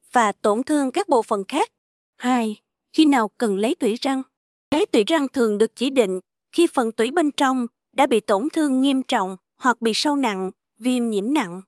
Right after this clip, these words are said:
Dưới đây là những trường hợp và dấu hiệu cụ thể cho thấy bạn cần đi điều trị tủy ngay.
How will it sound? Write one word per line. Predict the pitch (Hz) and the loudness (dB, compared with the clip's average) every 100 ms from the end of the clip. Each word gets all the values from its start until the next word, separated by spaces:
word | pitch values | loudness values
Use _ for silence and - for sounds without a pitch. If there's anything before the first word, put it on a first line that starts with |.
| _ _ - | _ _ -2
Dưới | 320 | 0
đây | 311 269 | 2 2
là | 254 | 2
những | 220 262 | 0 -2
trường | - 240 214 | 0 -2 0
hợp | 220 196 | -2 -2
và | 233 | -6
dấu | 214 339 508 | -2 -2 0
hiệu | 269 | -2
cụ | 220 214 208 | 0 -4 -4
thể | 214 202 269 | -4 -4 -2
cho | 269 | -4
thấy | 226 240 240 320 - _ _ - | -4 -4 -4 -6 -10 _ _ -2
bạn | 240 | -2
cần | 208 247 226 | 0 -2 0
đi | 226 320 | 0 2
điều | 240 | 0
trị | - 208 | -2 -4
tủy | - 196 | -2 -4
ngay. | 226 359 320 311 | -2 -2 0 -2